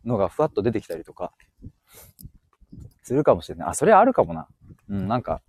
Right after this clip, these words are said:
頭の片隅に入れておくだけで、なんかそのタイミングが来たら、なんかそう、あー、なんか思い出せるというか。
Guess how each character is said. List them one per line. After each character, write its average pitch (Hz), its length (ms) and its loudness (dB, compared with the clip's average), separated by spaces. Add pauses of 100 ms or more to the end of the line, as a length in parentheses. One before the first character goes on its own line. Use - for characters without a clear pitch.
(640)
頭 208 340 0
の 214 140 -2
片 - 180 -10
隅 196 200 -6
に 185 120 -2
入 170 60 -2
れ 180 100 0
て - 140 -4
お 180 100 -2
く 170 100 -6
だ 160 120 0
け 175 120 2
で、 85 240 -4 (1000)
な 131 80 -2
ん - 20 -2
か - 80 -12
そ - 120 -4
の 175 100 0
タ 175 180 -2
イ 170 40 0
ミ 170 120 0
ン 165 60 -2
グ 156 80 -6
が 160 100 2
来 - 120 -10
た 127 100 4
ら、 82 160 -4 (1040)
な 123 80 -4
ん 101 60 -6
か 92 100 -10
そ 120 140 -8
う、 - 80 -4
あ 101 220 0
ー、 - 20 -2
な 101 60 -4
ん 98 40 -10
か 92 80 -4
思 123 160 4
い - 20 6
出 139 100 4
せ 147 120 2
る 92 80 0
と - 60 -18
い - 20 -14
う - 60 -16
か。 - 180 -20